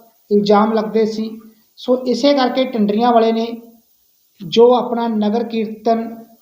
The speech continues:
ਪ੍ਰਚਾਰ ਉਹ ਥੋੜ੍ਹਾ ਜਿਹਾ ਘੱਟ ਕੀਤੇ। ਅਕਾਲੀ ਸਰਕਾਰ ਦੇ ਸਮੇਂ ਢੰਡਰੀਆਂ ਵਾਲੇ ਦੇ ਉੱਪਰ ਅਟੈਕ ਹੁੰਦਾ ਹੈ, ਗੋਲੀਆਂ ਚੱਲਦੀਆਂ ਨੇ। ਬੁੱਢੇ ਦਰਿਆ ਵਾਲੇ ਪੁਲ ਦੇ ਉੱਪਰ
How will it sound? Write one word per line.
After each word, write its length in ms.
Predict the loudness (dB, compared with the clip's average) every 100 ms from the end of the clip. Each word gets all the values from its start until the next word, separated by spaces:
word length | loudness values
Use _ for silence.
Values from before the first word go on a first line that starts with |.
| _ -6
ਪ੍ਰਚਾਰ 760 | -4 0 2 4 2 -2 -10 -20 _ -12
ਉਹ 220 | -12 -8
ਥੋੜ੍ਹਾ 300 | -2 2 4
ਜਿਹਾ 120 | 2 0 -4
ਘੱਟ 140 | -4
ਕੀਤੇ। 600 | -4 -4 -4 -6 -8 -20 _ _ _ _ _ _ _ _ _ _ _ -8
ਅਕਾਲੀ 400 | 0 2 2 0
ਸਰਕਾਰ 440 | 0 0 2 2
ਦੇ 160 | 2 2
ਸਮੇਂ 480 | 2 0 -2 -4 -10 -20 _ _ _ -4
ਢੰਡਰੀਆਂ 400 | -2 0 2 2
ਵਾਲੇ 240 | 2 2
ਦੇ 120 | 2
ਉੱਪਰ 540 | 0 -2 -2 -2 -2 -4
ਅਟੈਕ 400 | -4 0 -2 0
ਹੁੰਦਾ 200 | 2 2
ਹੈ, 220 | 2 -2 -8 -20 -20 -20 -20 -20 _ -20 _ _ _ -2
ਗੋਲੀਆਂ 460 | 2 4 4 2
ਚੱਲਦੀਆਂ 460 | 2 2 2 0 0
ਨੇ। 280 | -2 -4 -10 -20 _
ਬੁੱਢੇ 360 | -4 -2 2 2
ਦਰਿਆ 420 | 4 2 4 2
ਵਾਲੇ 160 | 2 0
ਪੁਲ 240 | 0 0
ਦੇ 120 | 2
ਉੱਪਰ 680 | 0 0 0 2 2 -2 -12